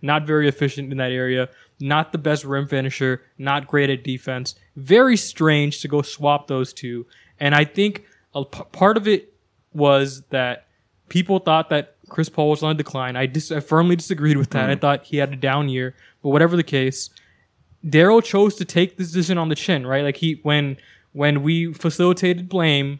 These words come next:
Speaker 1: he called Tim McMahon of E S P N and said, "Listen, I take blame for
Speaker 2: Mm.
Speaker 1: this as well," right? So, uh, we're gonna give him blame,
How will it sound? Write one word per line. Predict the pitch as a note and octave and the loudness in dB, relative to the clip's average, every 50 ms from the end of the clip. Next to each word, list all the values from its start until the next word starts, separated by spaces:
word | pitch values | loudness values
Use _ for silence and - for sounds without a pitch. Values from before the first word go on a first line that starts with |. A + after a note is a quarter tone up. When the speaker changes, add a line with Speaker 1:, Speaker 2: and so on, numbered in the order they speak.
| _ | _
Speaker 1:
he | - D3+ | -8 -8
called | D3 - - E3 E3 E3 E3 | -6 -4 0 0 0 0 0
Tim | - - F3 | -2 -2 -2
McMahon | F3 F3 E3+ E3+ E3 E3 | -2 -4 -4 -4 -4 -4
of | D#3 D3+ | -4 -2
E | E3+ E3+ E3 | -4 -4 -4
S | D#3 - | -4 -6
P | - - E3 | -6 -6 -4
N | D#3+ D3+ C#3+ | -2 -2 -4
and | C#3 C#3 | -6 -6
said, | - - C#3 C3+ C3+ C3+ C3 - _ _ _ _ - | -6 -2 -2 0 -2 -2 -6 -10 _ _ _ _ -2
"Listen, | D3 D#3 D3+ - - C3+ B2 B2 - _ _ _ _ _ | 0 0 0 0 -2 -6 -6 -8 -12 _ _ _ _ _
I | - D3 D3 E3+ F#3 F#3 F#3+ E3+ - _ _ _ _ _ | 0 2 4 6 6 4 4 0 -4 _ _ _ _ _
take | - - D#3+ D#3+ D#3 - - C#3 | -2 0 0 0 0 -4 -10 -10
blame | C#3 C#3+ C#3+ C#3+ D3 D3+ - | -8 -6 -6 -4 -4 -4 -4
for | C3+ | -2
Speaker 2:
Mm. | C#3 | -2
Speaker 1:
this | C#3 C3+ C3 - | -2 -2 -4 -6
as | C#3 B2+ B2+ | -8 -10 -6
well," | B2+ B2+ B2+ A#2+ B2 | -4 -4 -4 -2 -2
right? | B2+ C3 C3 - | -2 -4 -4 -4
So, | - E3 D#3 C#3+ | -2 -2 -2 -2
uh, | D3+ | -2
we're | D#3 D#3+ F3 G3+ | 0 2 4 4
gonna | A3+ G3+ | 4 4
give | F#3+ G#3+ F#3+ | 4 4 4
him | G3 G3+ E3+ | 4 2 2
blame, | D3 C#3+ C3+ C3 B2+ B2 | 2 0 -2 -2 -4 -8